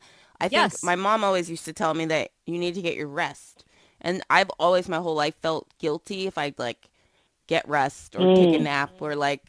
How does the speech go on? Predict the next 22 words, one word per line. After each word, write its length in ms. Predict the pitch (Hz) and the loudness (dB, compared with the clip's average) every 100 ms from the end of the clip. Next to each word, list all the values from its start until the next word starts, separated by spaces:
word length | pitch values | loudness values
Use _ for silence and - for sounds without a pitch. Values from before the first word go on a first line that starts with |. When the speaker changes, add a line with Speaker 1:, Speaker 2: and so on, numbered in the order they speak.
| - | -6
Speaker 1:
you 100 | 165 | -2
know, 340 | 139 117 - - | 0 0 -4 -6
take 160 | 190 | -4
a 60 | 208 | -2
break. 240 | 214 214 | 0 0
Speaker 2:
Mm-hmm. 240 | 233 277 277 - _ | 0 0 -4 -12 _
Speaker 1:
Um, 300 | - 160 156 | 0 2 2
but 120 | 151 160 | -2 -4
I'm 120 | 160 | -4
telling 360 | - 196 220 | 0 0 0
you 180 | 233 240 | -2 -4
guys, 420 | 240 240 240 226 | 2 2 2 0
you 80 | 180 | -4
need 180 | 175 147 | -4 -4
to 40 | 160 | -6
take 160 | 147 | -4
that 180 | 151 156 | -4 -2
break. 320 | 147 131 - _ - | -4 -4 -8 _ -8
Take 260 | 170 175 | -6 -6
the 80 | - | -6
breaks. 600 | 165 160 123 _ - - - _ _ _ | -2 -2 -2 _ -20 -20 -20 _ _ _
Speaker 3:
Yeah, 540 | 160 151 156 156 156 | -4 0 0 0 -2